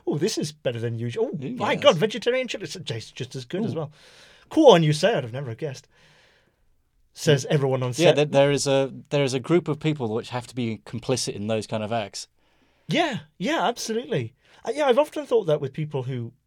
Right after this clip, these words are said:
Speaker 1: video porn. Like, I don't think you're, you know, if you're doing porn, I don't think you're, like, a videographer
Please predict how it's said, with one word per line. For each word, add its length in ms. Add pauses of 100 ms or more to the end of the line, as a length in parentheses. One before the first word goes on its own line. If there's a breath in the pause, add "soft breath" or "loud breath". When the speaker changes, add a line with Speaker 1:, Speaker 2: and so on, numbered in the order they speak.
(120)
Speaker 1:
video 380
porn. 480 (720)
Like, 200 (180)
I 100
don't 180
think 260
you're, 160
you 240
know, 100
if 160
you're 140
doing 220
porn, 280
I 80
don't 140
think 200
you're, 160
like, 180
a 60
videographer 720